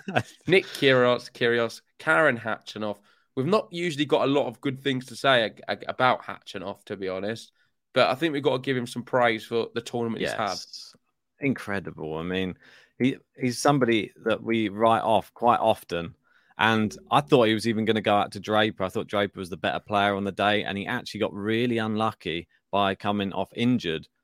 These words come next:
Speaker 1: That just puts it into perspective how far Jack Draper might have been able to have gone in this tournament as well, the fact Khachanov is where he is. But he still had to get through Buster, and that is not an easy thing. And he did it in five sets, and some of those sets were really convincing as well. He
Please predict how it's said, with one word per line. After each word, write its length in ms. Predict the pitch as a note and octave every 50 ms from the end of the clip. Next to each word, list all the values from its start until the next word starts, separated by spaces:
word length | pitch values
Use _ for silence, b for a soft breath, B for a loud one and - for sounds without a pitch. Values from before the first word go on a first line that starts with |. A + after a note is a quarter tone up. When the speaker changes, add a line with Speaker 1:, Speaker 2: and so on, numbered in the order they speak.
| _ _ _ _ _ _ -
Speaker 1:
That 160 | C3+ D3 D#3
just 200 | D#3 D3+ - -
puts 260 | C#3+ C#3 A2+ - -
it 100 | B2 G2
into 260 | B2+ B2 A#2 - A#2+
perspective 720 | G2 - A2 - - - B2 B2 - _ - - F#2 F2 D#2+
how 200 | - G#2 A2 A2
far 260 | A2 - - A2 G#2+ G2+
Jack 280 | - A2+ G#2+ - -
Draper 400 | - - G#2+ A2 B2 B2 - F#2+
might 200 | F2+ F#2 F#2 D2
have 80 | D2 -
been 120 | F#2 F#2
able 180 | F#2 F#2 F#2 F2+
to 100 | - -
have 140 | F#2+ F2+ -
gone 260 | - G#2 F#2+ F#2 F2
in 100 | E2+ F2
this 160 | F2 F2 -
tournament 500 | - - - G2+ G2 F#2+ F#2 F2+ F2 - -
as 120 | G2 -
well, 320 | G2 G2 G2 F#2 F2+ E2+ D#2+
the 80 | - -
fact 240 | - F2+ E2 - -
Khachanov 520 | - G2 - - - - F2+ E2+ E2+ E2 F2+
is 160 | F2+ D#2+ E2
where 180 | E2+ E2 E2
he 100 | E2 E2+
is. 160 | F2 F#2 F#2+ - b b b b b b b
But 140 | - F2+ G2
he 100 | G2 G#2
still 460 | - - - C3+ C#3 C3+ C3+ A#2 - b b
had 180 | b F2+ E2 G#2
to 80 | -
get 240 | A2 G#2+ A#2 G#2+ C#3+
through 180 | - B2 A#2 G#2+
Buster, 600 | F2 - A#2+ A#2 G#2+ - - - F#2 E2+ D#2+ D#2+ _ _ _ _ -
and 160 | G2 G2 E2+
that 300 | A#2+ B2 A#2 G2 D#2+ G#2
is 140 | G2+ F#2+ G2+
not 220 | G#2 G#2+ F#2+ -
an 80 | G2+ G2+
easy 300 | G2+ G2+ G2+ F2+ F#2+ F#2
thing. 280 | - - G#2 G2 F2+
And 80 | F2+ F2+
he 60 | F2+
did 160 | E2 - A2 G#2+
it 100 | F#2+ D#2
in 100 | G2+ F#2+
five 380 | - - A#2 A2 G#2+ G2 F2+
sets, 400 | - - A#2 G#2 - - - -
and 80 | F#2 F2
some 200 | - C3 C3+ C3+
of 40 | A#2+
those 200 | A2 G#2 F#2+ -
sets 340 | - C3 A2+ - - -
were 80 | - F2+
really 520 | E2+ G#2 A2+ B2 C#3 D3+ D3 C#3 A#2+ A2+
convincing 580 | - - G2+ G2 F2+ A2+ A#2+ A#2+ - - - G2
as 120 | F#2+ F2
well. 220 | - A2 A2 G#2 F#2+
He 160 | G2 G#2 -